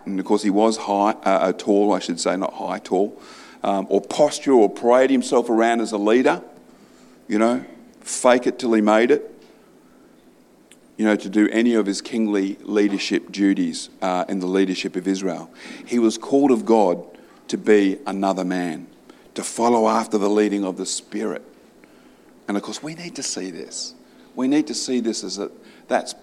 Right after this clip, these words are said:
biblical. That's the biblical standard, is that we don't do it our own ability or try and lift up our ability or try and make our ability look as good as it possibly could.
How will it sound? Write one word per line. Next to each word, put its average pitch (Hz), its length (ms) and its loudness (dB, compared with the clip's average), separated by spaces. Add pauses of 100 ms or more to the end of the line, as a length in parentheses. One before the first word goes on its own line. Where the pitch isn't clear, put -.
(120)
biblical. 139 600 -4 (140)
That's 135 200 -2
the 117 100 -2
biblical 113 520 0
standard, 117 600 -4 (500)
is 113 140 -2
that 135 100 0
we 135 100 2
don't 143 240 0
do 147 160 4
it 127 100 4
our 123 220 4
own 120 180 2
ability 117 440 0
or 98 100 0
try 117 240 -2
and 104 100 -2
lift 131 240 0
up 135 200 -4
our 110 200 0
ability 104 400 2
or 95 120 4
try 117 240 2
and 87 100 -4 (260)
make 131 300 0
our 120 160 4
ability 117 400 4
look 113 220 2
as 101 120 0
good 120 260 0
as 113 160 2
it - 120 -16
possibly 101 400 -6
could. 107 380 -8